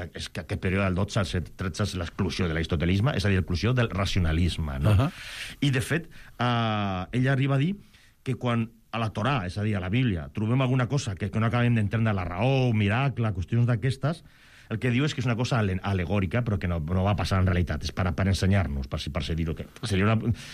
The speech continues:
Speaker 1: una cosa semblant a la, a, a la que podríem o-, opinar ara. Però fixa que amb això de com som els homes,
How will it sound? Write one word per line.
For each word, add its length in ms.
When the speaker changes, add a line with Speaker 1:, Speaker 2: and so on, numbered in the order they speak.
Speaker 1:
una 160
cosa 160
semblant 320
a 60
la, 80
a, 160
a 160
la 80
que 100
podríem 380
o-, 260
opinar 380
ara. 140
Però 180
fixa 300
que 80
amb 80
això 180
de 240
com 220
som 180
els 140
homes, 260